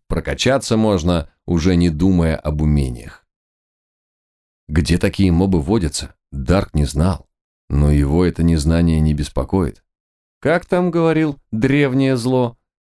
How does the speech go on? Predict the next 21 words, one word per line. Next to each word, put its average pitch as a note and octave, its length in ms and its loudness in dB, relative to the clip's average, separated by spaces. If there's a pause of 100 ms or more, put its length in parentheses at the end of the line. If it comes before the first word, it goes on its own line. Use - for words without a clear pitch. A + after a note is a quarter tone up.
(160)
Всегда E2 440 2
есть E2 280 0
намеки, D#2+ 640 0 (320)
вот G3+ 340 0
пусть F#3 300 -2
и D#2+ 40 -2
намекает. D2 640 -2 (520)
По G2+ 40 2
условиям C#3 500 2
квеста C#3 580 -2
он A2 180 0
помогать C3+ 520 0
должен, D#2+ 420 -2 (140)
а F#2 100 -2
не G2+ 140 2
просто - 420 -2
кружить G2 460 -2
у D#2 40 -6
костра D#2 420 -2
в C2+ 60 -4
ночи. D2+ 440 -6